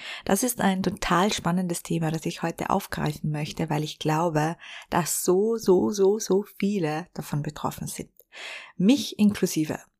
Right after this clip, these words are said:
Also ich kenn das auch, ich kenn immer wieder, hab immer wieder kleine Beispiele, wo genau das passiert. Ich tue genau das Gegenteil von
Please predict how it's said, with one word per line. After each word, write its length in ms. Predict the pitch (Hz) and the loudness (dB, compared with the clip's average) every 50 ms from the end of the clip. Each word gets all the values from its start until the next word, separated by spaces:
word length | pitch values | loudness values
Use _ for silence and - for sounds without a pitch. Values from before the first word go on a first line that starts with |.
| _ - - | _ -18 -6
Also 240 | - 165 165 147 165 | 0 2 2 4 4
ich 160 | 160 175 - | 2 0 0
kenn 220 | - - 208 220 220 | 2 4 6 6 4
das 160 | 214 - - | 4 2 4
auch, 320 | - 185 180 185 190 - | 6 6 6 4 2 -2
ich 80 | - - | -10 -8
kenn 240 | - 196 180 170 - - | -4 -2 -2 -2 0 2
immer 280 | 208 214 220 214 196 | 2 2 2 2 -2
wieder, 480 | 190 190 190 196 185 185 185 185 180 170 | -4 -4 -2 -2 -2 -2 -2 -4 -4 -6
hab 100 | - - | -4 -2
immer 280 | - 185 190 185 180 | 0 0 0 0 0
wieder 360 | 180 170 170 180 170 170 175 175 | -2 -4 -4 -2 -4 -4 -6 -8
kleine 320 | - - 220 240 262 262 | -8 -4 -4 -2 -2 -2
Beispiele, 680 | - - 202 196 196 - - - 190 185 185 180 180 | -2 0 0 0 -2 -4 -6 -6 -4 -2 -2 -2 -2
wo 520 | 175 185 175 170 170 165 165 160 160 - _ _ _ _ _ _ | -4 -4 -4 -2 -2 0 0 0 -2 -4 _ _ _ _ _ _
genau 600 | - 170 170 175 190 190 208 208 208 214 214 214 208 - - | -2 0 2 4 4 2 2 0 0 -2 -4 -6 -6 -4 -2
das 300 | 160 160 165 - - - | 0 0 0 -2 -4 -6
passiert. 540 | - 170 165 - - - - - - - - | -6 -8 -6 -6 -6 -6 -6 -8 -8 -10 -10
Ich 160 | - - - | -12 -10 -4
tue 160 | - 247 262 | -2 -2 -2
genau 560 | 262 - 185 180 180 185 190 - 220 247 254 | 0 0 -2 -2 0 0 2 2 2 2 0
das 220 | 226 202 180 - - | -2 -2 -4 -6 -6
Gegenteil 560 | - - - 208 220 214 208 - 185 180 180 | -2 0 0 2 2 2 2 2 0 -2 -2
von 280 | - - 170 156 - | -4 -6 -8 -8 -8